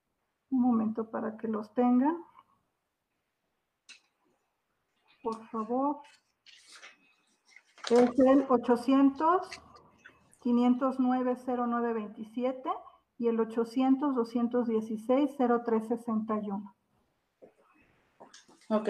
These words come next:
Speaker 2: perfecto, ya los anoté y ahorita en la publicación los vamos a poner ahí para que también los tengan a la mano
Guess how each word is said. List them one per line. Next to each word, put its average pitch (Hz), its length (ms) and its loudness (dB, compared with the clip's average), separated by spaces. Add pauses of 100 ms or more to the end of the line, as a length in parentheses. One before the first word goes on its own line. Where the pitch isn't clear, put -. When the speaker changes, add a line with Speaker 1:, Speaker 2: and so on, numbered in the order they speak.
(120)
Speaker 2:
perfecto, 202 400 0
ya 208 120 4
los 214 180 0
anoté 190 460 4
y 247 100 4
ahorita 214 320 2
en 202 60 0
la 175 140 -2
publicación 185 680 0 (340)
los 202 160 4
vamos 208 280 2 (200)
a 190 140 -2
poner 202 340 -4
ahí 226 240 2
para 196 220 0
que 180 80 -6
también 190 400 -4
los 202 160 -4
tengan 185 340 -6
a 170 60 -4
la 180 140 -2
mano 269 440 2